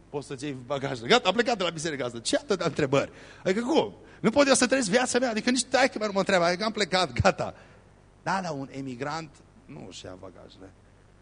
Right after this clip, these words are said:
Un emigrant stă. „Mă, stai, mă, să vezi cum a fost, că m-a citat cu ai mei și uite-te, n-am, m-au primit acasă.”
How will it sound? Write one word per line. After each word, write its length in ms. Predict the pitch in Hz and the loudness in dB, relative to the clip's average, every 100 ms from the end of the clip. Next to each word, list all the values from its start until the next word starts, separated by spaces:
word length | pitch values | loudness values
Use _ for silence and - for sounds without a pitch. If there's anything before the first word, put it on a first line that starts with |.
| - - - | -20 -20 -18
Un 60 | |
emigrant 260 | 117 113 120 | -12 -10 -10
stă. 320 | - 139 - - - - - - - - _ - - - | -12 -12 -12 -16 -14 -12 -12 -12 -14 -16 _ -20 -20 -16
„Mă, 100 | 123 | -16
stai, 180 | 165 151 | -16 -18
mă, 80 | |
să 120 | 120 110 | -18 -16
vezi 220 | 113 - | -16 -18
cum 160 | 104 | -20
a 40 | 101 | -20
fost, 280 | - 101 - | -18 -18 -18
că 80 | 98 95 - - - _ - - - _ - | -20 -20 -20 -20 -20 _ -20 -20 -20 _ -20
m-a 80 | 104 | -20
citat 300 | - - 110 | -18 -14 -14
cu 80 | - | -14
ai 60 | 95 | -14
mei 220 | 110 117 - | -12 -12 -14
și 140 | - 117 | -18 -18
uite-te, 300 | 107 107 - - - | -20 -20 -20 -20 -20
n-am, 120 | 107 101 - _ - | -20 -20 -20 _ -20
m-au 120 | 107 | -16
primit 260 | 104 110 98 | -14 -14 -16
acasă.” 420 | 87 113 117 - | -18 -18 -16 -18